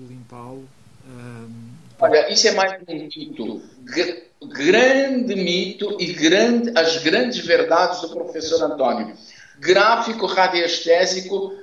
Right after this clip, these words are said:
Speaker 2: não satura. Gráfico radiestésico não satura. É divagação. É esoterismo. É assim: você coloca um gráfico sobre a mesa, o que que é mais forte energeticamente?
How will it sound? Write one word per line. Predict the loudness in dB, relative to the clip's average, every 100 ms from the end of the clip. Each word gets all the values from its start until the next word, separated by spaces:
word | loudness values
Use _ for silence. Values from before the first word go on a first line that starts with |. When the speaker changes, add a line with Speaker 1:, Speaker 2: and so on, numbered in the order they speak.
| -16
Speaker 2:
não | -8 -4 2 4 6 6 4
satura. | 2 4 4 2 2 4 6 6 4 0 -8 -16 _ -20 -8
Gráfico | 0 2 2 -2 -10 -14 -6
radiestésico | -4 -2 -4 -4 0 2 0 -6 -8 -10 -6
não | 0 2 0 -4
satura. | -4 -2 -2 -4 -6 0 2 0 -6 -20 _
É | 2 2 -2 -8 -18 _
divagação. | -10 0 2 2 0 -2 -2 -4 -10 -20 _ _ _
É | 2 6 6 2 -2
esoterismo. | -2 2 0 0 -6 -8 -10 -10 -12 -14 -20 _ _ _ _ _ _ -8
É | 0
assim: | 2 2 0 -6 -12 -20 _ -10
você | -4 -2
coloca | -2 2 4 4
um | 0 0
gráfico | 0 0 -2 -8 -8
sobre | -8 -6 -2 2 2
a |
mesa, | 2 2 2 2 -2
o | -2
que | -2
que | 0
é |
mais | 0 0 -2
forte | -2 4 4 4 0
energeticamente? | -4 -4 -4 -6 -8 -6 -8 -10